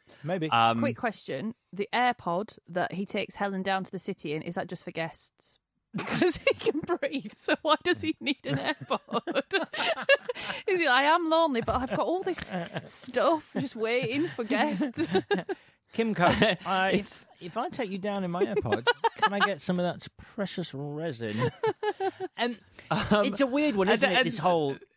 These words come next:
Speaker 1: this whole thing? 'Cause when, uh, Jean Tripplehorn comes back to the surface, she's like, "I had no idea." And I was like, "Oh, I thought you knew."
Speaker 3: <laughs>
Speaker 1: I thought everyone knew that this,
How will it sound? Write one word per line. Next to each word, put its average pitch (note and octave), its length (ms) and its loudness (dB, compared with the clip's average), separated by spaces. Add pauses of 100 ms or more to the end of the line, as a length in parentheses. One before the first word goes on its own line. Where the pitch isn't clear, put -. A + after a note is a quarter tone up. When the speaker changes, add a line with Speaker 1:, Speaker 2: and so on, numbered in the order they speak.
(220)
Speaker 1:
this F3+ 160 -8
whole E3+ 200 2
thing? C3 240 -2
'Cause D#3+ 240 0 (440)
when, G3+ 360 4
uh, - 40 -16 (960)
Jean A3 260 0
Tripplehorn F3+ 520 2
comes D#3 200 -2
back E3 160 0
to - 80 -12
the C#3+ 60 -2
surface, G#3 360 -4
she's C3+ 160 -8
like, B2 140 -8 (200)
"I D#3 140 -2
had C#3+ 340 -6
no D#3 340 -2
idea." D3+ 760 0 (380)
And F#3+ 120 4
I C4+ 80 4
was B3+ 160 0
like, E3 260 6 (380)
"Oh, B3 400 6 (500)
I E4+ 160 6
thought D#4+ 260 2
you A3+ 140 0
knew." C4+ 560 4
Speaker 3:
<laughs> - 40 4 (320)
Speaker 1:
I D4 120 8
thought F#4 340 6
everyone C4 640 6
knew E3+ 180 6
that E3+ 120 2
this, G#3 260 -2